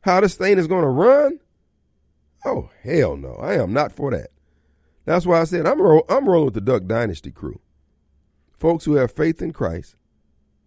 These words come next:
And this is what I was gonna say in, on Back to Christ Wednesday regarding Donald Trump. Did you see where a letter was,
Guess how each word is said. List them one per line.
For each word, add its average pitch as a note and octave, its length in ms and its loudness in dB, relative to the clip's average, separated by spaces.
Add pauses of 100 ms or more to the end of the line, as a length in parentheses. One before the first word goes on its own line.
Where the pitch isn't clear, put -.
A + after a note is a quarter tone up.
(580)
And A#2+ 120 -2
this F3+ 160 2
is D3+ 120 -6
what C#3+ 160 0
I C#3+ 80 2
was B2+ 140 -4
gonna C3 180 -4
say C3+ 260 -4
in, A#2 280 -4
on G#2+ 180 -4
Back B2 240 -6
to - 60 -20
Christ A2+ 360 -10
Wednesday G#2+ 400 -10 (560)
regarding A2+ 600 0 (1500)
Donald G#2 320 -4
Trump. A2+ 400 -8 (1300)
Did A#2+ 160 -2
you B2 100 -4
see F#3 300 -6
where D3+ 520 4 (120)
a G#2+ 100 -4
letter C3 400 0
was, G#2+ 380 -2